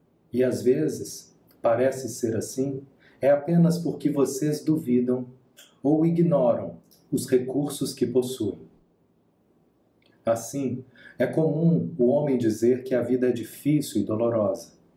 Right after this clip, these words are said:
que a vida é uma provação, que confunde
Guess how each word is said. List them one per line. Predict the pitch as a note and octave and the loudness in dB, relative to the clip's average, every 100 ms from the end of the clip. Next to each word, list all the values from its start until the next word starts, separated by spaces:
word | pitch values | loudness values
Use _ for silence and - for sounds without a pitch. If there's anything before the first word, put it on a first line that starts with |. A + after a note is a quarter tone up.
| _ _ _ _ _ _ _ - | _ _ _ _ _ _ _ -6
que | D3 | -2
a | C3+ | 0
vida | D#3+ E3+ | 2 4
é | D3+ | 4
uma | D3 | 2
provação, | D3 D3 C#3+ - - C3 A2+ - - _ _ _ _ _ - | 2 2 2 -2 -6 -4 -4 -6 -14 _ _ _ _ _ -6
que | - | -4
confunde | - D#3 - - D3 D3+ C3 G#2 - | 0 0 -2 -6 -2 2 2 0 -4